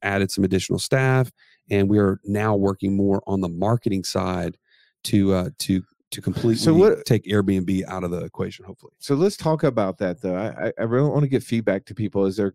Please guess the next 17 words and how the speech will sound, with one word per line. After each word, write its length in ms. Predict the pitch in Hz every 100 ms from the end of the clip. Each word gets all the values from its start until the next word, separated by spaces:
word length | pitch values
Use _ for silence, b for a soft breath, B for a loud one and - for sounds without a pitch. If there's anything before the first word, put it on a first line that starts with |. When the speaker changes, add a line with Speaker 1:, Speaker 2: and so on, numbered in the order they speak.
| _
Speaker 2:
creating, 920 | - 113 107 107 110 113 101 98 98 -
a, 100 | - 101 _
if 140 | 110
they 100 | 117
wanna 260 | 117 131 123
create 300 | - 117 113
this 140 | 107
business 400 | - 110 104 101
on 100 | 104
their 160 | 92 80
own. 340 | 104 98 90 b b b b -
When 140 | 113
we 140 | 131 196
say 280 | - 131
marketing 760 | 101 101 113 110 - 92 90 87
and 120 | 92
why 480 | 95 110 120 117 110